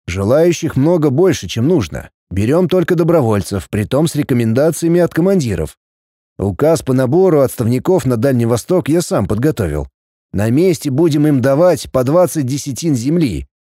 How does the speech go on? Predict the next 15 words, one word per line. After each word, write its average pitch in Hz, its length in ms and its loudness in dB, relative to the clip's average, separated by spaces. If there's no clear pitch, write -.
охотничье 135 640 0
оружие 131 420 0
с - 100 -10
огнеприпасами, 123 880 0
комплект 127 400 0
сельского 135 520 -2
инвентаря, 110 720 0
семенной 156 540 0
материал, 123 720 0
утварь 110 540 -2
и 104 100 0
материалы 165 560 2
для 165 200 0
строительства 160 600 0
дома, 90 560 0